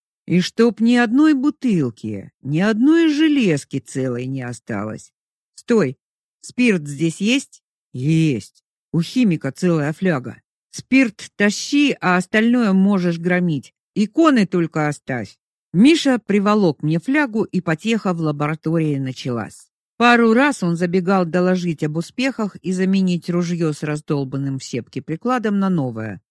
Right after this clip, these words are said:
Способный ученик. Тем временем я растолкала Катьку, остальные спали как убитые, и усадила её перед экраном. Я собиралась показать ей кино с её участием, но она просто не понимала смысла изображения.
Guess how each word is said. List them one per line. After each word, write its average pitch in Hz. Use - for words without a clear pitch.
Способный 156
ученик. 165
Тем 226
временем 226
я 190
растолкала 175
Катьку, 147
остальные 165
спали 165
как -
убитые, 143
и -
усадила 196
её 170
перед 175
экраном. 117
Я 196
собиралась 220
показать 202
ей 196
кино 226
с 180
её 175
участием, 151
но 175
она 220
просто 196
не 196
понимала 202
смысла 160
изображения. 160